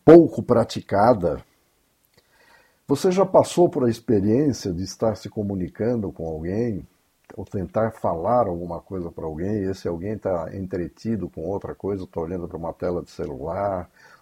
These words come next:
ou mexendo num teclado de computador, ou olhando para o vazio, ou alguma coisa desse tipo? Sim, certamente, isso acontece toda hora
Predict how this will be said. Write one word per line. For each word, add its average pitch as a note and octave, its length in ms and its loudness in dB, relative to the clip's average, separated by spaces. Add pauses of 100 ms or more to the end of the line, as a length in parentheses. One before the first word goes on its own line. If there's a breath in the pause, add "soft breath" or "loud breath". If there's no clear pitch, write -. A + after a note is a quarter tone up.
ou F#2+ 100 -4
mexendo F#2 540 -6
num F2 160 -8
teclado F2 520 -6
de D#2+ 80 -8
computador, E2+ 1040 -6 (340 soft breath)
ou F#2+ 140 -6
olhando F#2 440 -4
para E2 220 -6
o D#2 40 -8
vazio, F2+ 720 -4 (100)
ou - 140 -16
alguma D2+ 320 -10
coisa D2+ 260 -10
desse C#2 300 -16
tipo? - 260 -14
Sim, A#2 260 -10
certamente, F2+ 800 -8
isso - 160 -14
acontece F2 560 -8
toda F2+ 320 -6
hora E2+ 320 -2